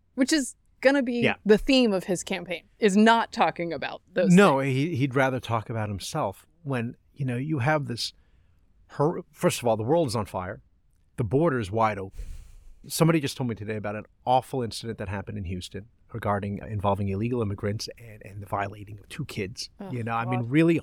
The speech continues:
Speaker 2: awful. But what is Trump talking about? He's talking about bird brain,
Speaker 1: Mm-hmm.
Speaker 2: as he now, 'cause that's the new nickname for Nikki Haley is bird brain. We're, we're at that
Speaker 1: I don't
Speaker 2: level
Speaker 1: get that one, but
Speaker 2: of,
Speaker 1: whatever.
Speaker 2: you know, and, and in the, and in the
Speaker 1: Her dress.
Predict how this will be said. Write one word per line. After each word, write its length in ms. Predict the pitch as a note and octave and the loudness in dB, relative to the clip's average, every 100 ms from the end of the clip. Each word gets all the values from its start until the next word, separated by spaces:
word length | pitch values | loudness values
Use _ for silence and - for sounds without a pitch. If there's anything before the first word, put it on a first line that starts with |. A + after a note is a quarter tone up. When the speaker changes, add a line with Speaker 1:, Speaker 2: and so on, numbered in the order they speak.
| - | 0
Speaker 2:
awful. 400 | A#2 - D3+ C#3 _ _ _ _ _ _ | 0 0 -4 -6 _ _ _ _ _ _
But 360 | C#3 B2 B2+ F#3+ | 6 6 2 -4
what 280 | C#3 D3 | 2 2
is 100 | C#3 | 2
Trump 240 | - C3+ A2+ | 0 -4 -2
talking 300 | G#2+ F#2 G#2 | -4 -4 -8
about? 160 | F#2+ | -8
He's 100 | F#2 | -8
talking 300 | - A#2 - | -6 -8 -6
about 360 | G#2 G#2+ G#2 F2 _ _ _ _ _ _ | -8 -6 -6 -8 _ _ _ _ _ _
bird 240 | B2+ B2+ B2 | 2 2 4
brain, 380 | C3 C#3 D#3 - - | 0 0 -4 -8 -4
Speaker 1:
Mm-hmm. 340 | D3+ D#3+ E3 - | -2 0 -2 -4
Speaker 2:
as 180 | G#2+ - | -4 -2
he 80 | |
now, 240 | A#2 A2+ A#2 | 2 2 2
'cause 160 | - | 2
that's 180 | C#3 D#3 | 0 2
the 80 | G3 | 4
new 120 | G3 | 6
nickname 280 | F#3 F3+ E3 | 6 2 -4
for 120 | - | -4
Nikki 280 | C#3+ - C#3 | -8 -6 -8
Haley 300 | B2+ D3 C#3 | -4 -4 -4
is 80 | C3 | -6
bird 240 | F2 B2+ G2+ | -8 -10 -8
brain. 240 | A2 A2 | -12 -10
We're, 140 | A2 | -14
we're 180 | A2 B2 | -10 -8
at 200 | A2+ A2+ | -6 -4
that 80 | - | -2
Speaker 1:
I 20 | |
don't 100 | A#3+ | 0
Speaker 2:
level 160 | A#2+ A#2 | 2 0
Speaker 1:
get 60 | A2+ | 0
that 160 | F3 | -2
one, 200 | F3 G3 | -2 -4
but 180 | F#3+ F3 | -2 0
Speaker 2:
of, 120 | A#2+ G#2+ | 2 2
Speaker 1:
whatever. 220 | F#3+ C3+ | 2 2
Speaker 2:
you 80 | A#2+ | 4
know, 280 | A2+ A#2 - | 4 2 0
and, 460 | B2+ B2 B2 B2+ | 2 4 4 4
and 220 | B2+ B2 | 2 2
in 120 | B2 A#2+ | 0 0
the, 180 | C3 C3 | 0 -2
and 160 | B2+ | -6
in 100 | B2 | -6
the 80 | A#2+ | -4
Speaker 1:
Her 120 | G3+ | -2
dress. 640 | E3+ F3+ E3 E3+ - - | 0 0 0 -2 -6 -10